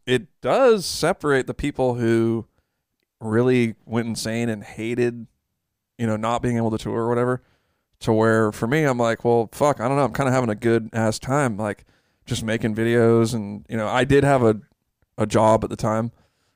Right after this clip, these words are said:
so that wasn't, you know, as fun, but I, I had a, a stable thing going on, so I could work, make videos, you know, get more into the podcast and shit like that. So,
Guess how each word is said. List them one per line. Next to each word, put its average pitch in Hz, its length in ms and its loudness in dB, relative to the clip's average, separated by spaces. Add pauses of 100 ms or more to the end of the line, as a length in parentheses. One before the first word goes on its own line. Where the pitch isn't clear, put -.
(180)
so - 160 -6
that 110 140 2
wasn't, 110 320 -2
you 110 100 -6
know, 98 220 -8
as 113 180 -4
fun, 104 340 -8
but 107 300 -2 (840)
I, 110 240 0
I - 40 6
had 156 160 4
a, 131 80 4 (120)
a 117 100 2
stable 123 360 2
thing 120 200 0
going 113 160 2
on, 117 140 2
so 117 140 -2
I 117 40 0
could 110 140 -6
work, 117 280 2
make 113 200 -2
videos, 113 760 0 (240)
you 117 80 -8
know, 101 240 -6 (960)
get 123 180 0
more 117 220 4
into 113 160 0
the 107 80 -2
podcast 110 640 -2
and 107 100 -10
shit - 220 -8
like 113 140 -8
that. 101 340 -6
So, 98 260 -4